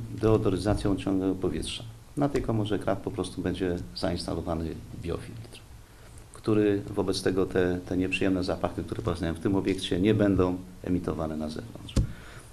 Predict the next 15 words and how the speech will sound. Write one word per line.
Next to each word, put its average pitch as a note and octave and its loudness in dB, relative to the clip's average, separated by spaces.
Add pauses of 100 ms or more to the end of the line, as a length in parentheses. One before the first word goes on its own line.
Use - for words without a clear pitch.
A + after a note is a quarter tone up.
(100)
Również B2+ 6
będzie G#2+ 6
nowo G#2 6
wbudowany F2+ 2
piaskownik F2 0 (800)
i B2+ 0
na A2+ 4
tym A#2+ 0
piaskowniku G2 0
również, F#2+ 0 (280)
y, - -2
on F2+ 2
będzie F2 2 (100)
przykryty A#2 2 (600)
i G#2+ -2